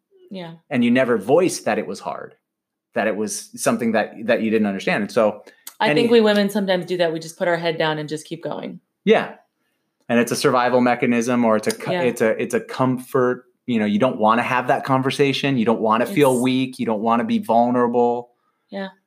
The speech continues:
Speaker 2: You know, whatever you manifest in that
Speaker 1: Well, it's
Speaker 2: conversation
Speaker 1: just that,
Speaker 2: before it
Speaker 1: that
Speaker 2: happens.
Speaker 1: instinct to wanna protect yourself, and you just protect, you, you just, to protect yourself or to keep yourself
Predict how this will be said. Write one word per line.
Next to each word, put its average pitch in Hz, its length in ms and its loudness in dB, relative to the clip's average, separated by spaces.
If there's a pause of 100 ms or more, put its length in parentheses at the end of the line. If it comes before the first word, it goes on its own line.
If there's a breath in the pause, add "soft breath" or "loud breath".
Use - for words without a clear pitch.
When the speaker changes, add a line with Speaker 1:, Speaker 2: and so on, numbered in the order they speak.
(100)
Speaker 2:
You 127 100 2
know, 117 380 2
whatever 117 320 2
you 117 120 4
manifest 117 540 0
in 113 140 0
that 107 80 2
Speaker 1:
Well, 110 80 0
it's - 100 -12
Speaker 2:
conversation 214 600 2
Speaker 1:
just 233 160 2
that, 220 140 4
Speaker 2:
before 226 120 4
it 208 100 4
Speaker 1:
that - 40 -2
Speaker 2:
happens. 208 180 0
Speaker 1:
instinct 226 280 -2
to 208 60 -6
wanna 180 200 0
protect 190 580 -10
yourself, 165 680 -10
and 170 260 -8 (380)
you 180 140 -12
just 180 220 -8
protect, 190 360 0
you, 220 180 2
you 226 220 2
just, 240 340 2 (480 soft breath)
to 247 100 -2
protect 285 500 2
yourself 262 560 2
or 214 300 2
to 226 140 -8
keep - 440 -8
yourself 220 480 2